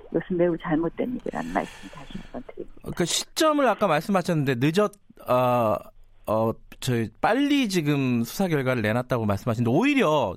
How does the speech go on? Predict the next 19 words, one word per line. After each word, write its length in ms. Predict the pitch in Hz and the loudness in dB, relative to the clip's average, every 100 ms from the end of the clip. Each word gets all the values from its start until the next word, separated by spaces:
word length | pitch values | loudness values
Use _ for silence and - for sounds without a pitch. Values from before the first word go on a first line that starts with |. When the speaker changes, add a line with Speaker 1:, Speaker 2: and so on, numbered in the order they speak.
| - | -8
Speaker 2:
지금 240 | - 175 | -6 0
너무 300 | 127 196 262 | 2 2 2
질질 380 | - 165 208 208 | 2 0 2 0
끈 180 | 285 311 | 0 2
거 100 | 311 | 2
아니냐라고 800 | 147 175 226 190 170 170 165 143 | 2 2 4 4 2 2 2 2
반발하는 560 | 139 151 202 196 202 | 2 2 2 2 2
쪽이 260 | 175 202 147 | 0 0 0
있었습니다. 460 | 139 247 247 147 | 2 0 2 2
지금까지 600 | 117 127 123 120 104 143 190 | 0 0 0 0 0 -4 -4
왜 60 | |
이렇게 200 | 147 202 | -4 -2
수사를 880 | 208 - 226 190 156 139 104 139 139 | -2 0 2 2 2 0 0 0 0
더디게 380 | 127 131 151 143 | 0 0 0 0
했느냐라고 640 | 160 165 127 123 104 113 | 2 2 2 2 0 0
반발하는 360 | 117 120 131 123 | 0 0 2 0
쪽이 200 | 127 113 | -2 0
오히려 280 | 131 220 196 | 2 2 0
있어가지고 800 | 120 131 113 98 110 135 92 | 0 0 0 0 0 0 0